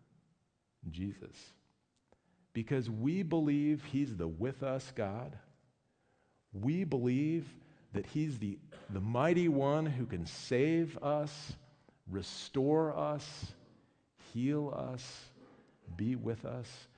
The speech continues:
And he came once two thousand years ago,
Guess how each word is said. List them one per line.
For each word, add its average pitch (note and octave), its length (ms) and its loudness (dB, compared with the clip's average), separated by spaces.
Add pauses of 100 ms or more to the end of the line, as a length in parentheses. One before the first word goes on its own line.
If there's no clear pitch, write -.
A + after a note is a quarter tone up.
(420)
And F#2+ 160 -4
he D3+ 220 -4
came G2+ 500 0
once D#3+ 540 -4 (560)
two E3 200 2
thousand C#3 500 4
years C3 260 0
ago, B2 400 -2